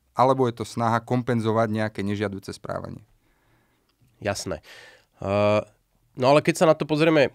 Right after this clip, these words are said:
Speaker 2: takýmto spôsobom, tak potom to odhodlanie, e,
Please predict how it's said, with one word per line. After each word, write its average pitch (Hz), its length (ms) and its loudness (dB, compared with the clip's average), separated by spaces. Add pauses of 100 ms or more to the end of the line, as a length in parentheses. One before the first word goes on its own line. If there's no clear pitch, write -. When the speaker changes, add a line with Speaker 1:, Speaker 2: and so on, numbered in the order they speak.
(100)
Speaker 2:
takýmto 120 320 -2
spôsobom, 139 720 0 (400)
tak 107 160 -2
potom 147 240 2
to - 80 2
odhodlanie, 143 960 4
e, 104 480 -2